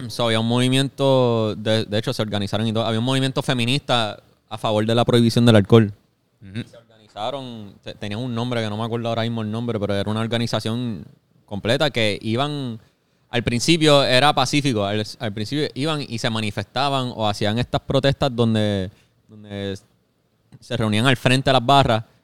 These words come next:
Speaker 1: y se arrodillaban a orar y bloqueaban la entrada orando. Y, y a veces se encojona-, a veces le, como los dueños de los negocios, le, le sacaban la manguera de presión encima y todo, como que le hacían cosas para sacarlas de ahí.
Speaker 2: Diablo.
Speaker 1: Porque le encojonaba que están simplemente o-,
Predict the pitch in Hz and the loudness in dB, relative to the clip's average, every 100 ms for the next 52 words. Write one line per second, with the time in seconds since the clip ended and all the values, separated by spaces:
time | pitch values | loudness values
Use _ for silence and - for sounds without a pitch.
0 | _ 113 107 107 104 101 101 98 - 104 | _ -10 -2 0 0 0 -2 -6 -6 -4
1 | 107 101 95 110 120 110 92 90 107 101 | 0 2 2 2 4 4 4 0 -8 -6
2 | 98 95 92 95 101 101 107 120 139 139 | -4 -4 -6 -4 -2 -2 0 0 0 0
3 | 151 156 127 107 120 95 - _ _ _ | 2 4 4 4 2 -2 -6 _ _ _
4 | _ _ _ - 101 98 95 92 _ 95 | _ _ _ -20 -20 -20 -20 -20 _ -20
5 | 95 92 90 - 120 101 117 120 101 95 | -18 -14 -12 -10 -8 -6 -6 -6 -6 -6
6 | 101 110 117 117 120 113 104 92 95 107 | -4 -4 -2 -2 -2 -4 -6 -8 -12 -18
7 | _ _ _ - 110 101 104 107 120 127 | _ _ _ -2 0 2 0 0 2 2
8 | 131 107 127 151 127 117 110 107 104 101 | 4 4 4 2 4 4 6 4 0 -2
9 | 104 98 107 120 127 107 113 127 123 123 | 0 0 0 0 0 2 2 4 0 -4
10 | - 113 127 120 110 117 127 113 113 131 | -6 -8 -8 -10 -10 -8 -8 -6 -6 -6
11 | 127 110 101 - 101 113 117 123 120 117 | -6 -6 -6 -8 -10 -10 -10 -10 -10 -8
12 | 117 113 117 117 98 113 - _ _ _ | -8 -8 -6 -8 -8 -10 -14 _ _ _
13 | _ - - - - 92 95 98 101 101 | _ -20 -20 -20 -18 -16 -12 -10 -4 -2
14 | 98 104 120 117 113 117 113 120 127 120 | 0 2 2 2 -2 -2 -2 -2 0 0
15 | 101 | 0